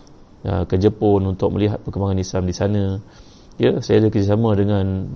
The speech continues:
Duta Besar, uh, Islam dan Malaysia, uh, sahabat saya, guru saya, Datuk Zulkifli Malik. Kami ada program untuk mengislamkan orang-orang Jepun sekarang. Kalau tuan-tuan minat, tuan-tuan boleh follow,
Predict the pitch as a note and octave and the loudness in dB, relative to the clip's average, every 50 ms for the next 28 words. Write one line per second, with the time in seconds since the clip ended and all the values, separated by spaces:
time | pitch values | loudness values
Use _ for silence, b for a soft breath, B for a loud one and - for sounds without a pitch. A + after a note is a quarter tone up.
0 | F#2 F2 G2+ F#2+ - A#2 A2 G2+ F#2+ G2+ G2+ - - G#2+ G#2 G2+ G2 F#2+ G#2+ C#3 | -2 -2 -2 0 2 2 2 2 2 0 -2 0 0 0 0 0 0 -2 -4 -8
1 | - - - - G#2+ G2 F#2+ G2 F#2+ - G2+ G#2 - A2+ G#2+ A2 G#2 G2+ G2+ G#2 | -12 -14 -12 -8 -6 -4 -4 -2 -2 -2 -4 -4 -2 -2 0 0 0 -2 -4 -6
2 | B B B B B B B B - - F#2+ G2 F#2+ F#2 G2 G2+ G2+ - - G#2+ | B B B B B B B B -12 -4 -2 0 2 2 2 2 2 2 4 4
3 | G2+ G2+ G2 G2 F#2+ F#2+ G#2 - - A2+ G#2 F#2+ F#2 F2+ - G#2 G2 G2+ - - | 4 6 4 4 2 0 -2 -4 -6 -6 -4 -4 -4 -4 -4 -2 0 0 0 0
4 | - G2+ G2+ G2+ F#2+ F2+ G2 G#2 G#2 G2 - G2 F#2+ F#2+ G2 G2 G2 G2 - G2 | 0 0 2 2 0 0 0 0 -2 -2 -2 0 0 2 2 2 0 0 -2 -2
5 | G2 F#2+ - - G#2 G2 G2+ G2+ F2 F#2+ F#2+ G2+ A2 A#2+ B2 A#2 - - - B | -4 -4 -2 -2 -2 -2 -2 -4 -4 -4 -2 0 0 0 0 0 -2 -4 -10 B
6 | B B B B B B - G2+ G2 G2 F#2+ F#2 G2+ G2 G2 G2 F#2+ F#2 F#2 F#2+ | B B B B B B -6 -2 -2 0 0 2 2 2 4 4 2 2 0 -2
7 | F#2+ - - - - G2 G2+ B2+ B2 G#2+ G2 F#2+ G2 - - G#2 F#2+ G2 F#2+ F#2 | -2 -6 -4 -2 -2 0 0 0 0 0 0 -2 -4 -4 -4 -4 -2 -2 -4 -4
8 | - G#2 G2+ G#2 - G#2+ F#2+ F2+ F2+ G2 G2 F#2+ G2 F#2+ F#2+ G2+ - - B2+ G#2+ | -2 -4 -4 -2 -2 -2 -2 0 0 0 2 2 2 0 0 -2 -2 -2 0 0
9 | F#2 - - G2 F#2 F#2+ F2+ F2 G#2 B B B B B B B B B - F#2+ | -2 -2 -4 -4 -4 -4 -4 -6 -8 B B B B B B B B B -4 -2
10 | F2 - G2+ G2 - G2+ G2+ A#2 B2 B2 - - A2 G2+ F#2+ G#2+ G#2 G2 G2+ G2 | 0 0 0 0 0 0 0 2 0 -2 -2 -2 -4 -2 0 0 0 2 2 2
11 | G2 G2 F#2+ - G#2 G#2 G#2 G2+ G2 F#2+ F#2 F2+ F2+ | 0 0 0 0 2 4 4 4 4 2 2 0 -2